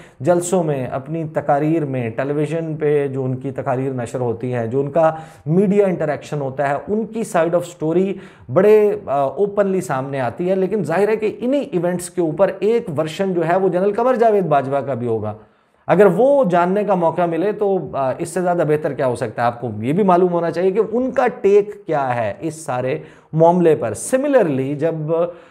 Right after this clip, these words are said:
अ, मुख्तलिफ पॉलिटिकल पार्टीज़ में नूर आलम खान साहब का मैं इंटरव्यू करने की कोशिश करूँगा, मुस्तफ़ा नवाज़ खोखर की बात से बात करने की कोशिश करेंगे, तो जो नदीम अफजल चंद साहब से इंटरव्यू हुआ उसमें बड़े क्रिटिकल क्वेश्चंस हुए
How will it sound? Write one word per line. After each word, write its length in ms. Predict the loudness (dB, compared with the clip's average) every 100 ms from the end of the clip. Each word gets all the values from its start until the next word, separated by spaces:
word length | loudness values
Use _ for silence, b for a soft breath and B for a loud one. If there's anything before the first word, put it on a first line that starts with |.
| B
अ, 180 | 2 4
मुख्तलिफ 400 | 4 0 0 0
पॉलिटिकल 360 | 0 -2 -2 -2
पार्टीज़ 420 | 0 0 0 -2
में 120 | -2
नूर 260 | 0 4 4
आलम 220 | 4 2
खान 220 | 0 -2
साहब 240 | 0 0 0
का 80 |
मैं 140 | -2 -2
इंटरव्यू 320 | -4 -4 -4
करने 300 | -4 -6 -6
की 60 | -6
कोशिश 360 | -8 -8 -10
करूँगा, 500 | -8 -8 -6 -4 -4 -2
मुस्तफ़ा 500 | 0 0 2 4 4
नवाज़ 280 | 4 0
खोखर 300 | 0 -4 -4
की 100 | -6
बात 320 | -2 -4 -4 -8
से 140 | -6
बात 240 | -4 -6
करने 240 | -6 -8 -6
की 100 | -4
कोशिश 280 | -6 -6 -6
करेंगे, 340 | -2 2 2 0 B B 2
तो 80 |
जो 260 | 4 6 6
नदीम 380 | 4 2 2 2
अफजल 260 | 2 2
चंद 200 | 0 -2
साहब 200 | 0 0
से 120 | 0 -4
इंटरव्यू 340 | -2 -2 0
हुआ 160 | 2 0
उसमें 240 | 0 -2
बड़े 160 | 2 0
क्रिटिकल 460 | 0 -2 0 0
क्वेश्चंस 520 | 0 -2 -2 -4 -6 -4
हुए 180 | -4